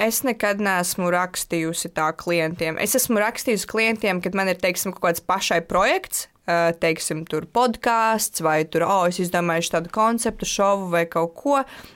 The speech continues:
bet es parasti pati tā klientiem nerakstu. Ām, jo ir tā, ka klienti paši jau neraksta, klienti iet caur kaut kādu aģentūru.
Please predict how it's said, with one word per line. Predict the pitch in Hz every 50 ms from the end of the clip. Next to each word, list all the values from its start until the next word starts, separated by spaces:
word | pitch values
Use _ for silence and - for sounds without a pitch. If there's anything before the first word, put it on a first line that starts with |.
| - -
bet | - 185 185
es | 226 233 240
parasti | - 240 226 226 220 - - -
pati | - 196 208 220 220 214
tā | 202 185 170
klientiem | 170 - - 202 202 190 185 180 185 180 170 170 170 -
nerakstu. | - - - 180 185 180 175 170 170 - - - 175 190 - _ _ _ _ -
Ām, | - 190 185 180 180 180 180 180 180 185 180 180
jo | 185 190 196 208 208 208 208 202 196 - - -
ir | - 208 202
tā, | - 254 247 247 240
ka | 247 - 202 175 185 180 - _ _ _ _ _ _ _ _ _ _ _ _ _ _ - - - - -
klienti | - 254 262 269 240 202 208 202 214
paši | 214 214 214 240 233 - 240 214
jau | 185 180
neraksta, | 180 214 262 277 247 247 - - - 208 214 - - - - -
klienti | - - 240 262 240 220 214 208 208 - 208
iet | 214 220 220
caur | - 226 190 185 185
kaut | - 185 185
kādu | - 208 208 214 202 185 185 -
aģentūru. | - 202 208 196 185 170 175 175 - 175 170 156 165 170 202